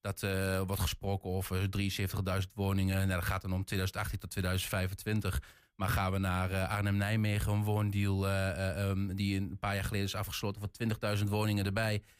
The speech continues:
Gaan we naar Zaanstad, ah, eh, zestienduizend, zeventienduizend woningen, ehm, ehm, tot tweeduizend dertig.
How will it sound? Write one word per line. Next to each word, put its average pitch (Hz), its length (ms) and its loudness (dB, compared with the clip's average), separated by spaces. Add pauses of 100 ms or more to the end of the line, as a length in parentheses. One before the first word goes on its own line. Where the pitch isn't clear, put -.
(140)
Gaan 101 200 -2
we 107 60 0
naar 104 140 2
Zaanstad, 113 760 -2 (300)
ah, 123 180 -6 (260)
eh, 117 80 -2
zestienduizend, 113 720 -2
zeventienduizend 110 500 -2
woningen, 113 520 2 (240)
ehm, 104 680 0
ehm, 107 420 -4
tot - 180 -6
tweeduizend 107 480 -2
dertig. 107 400 -2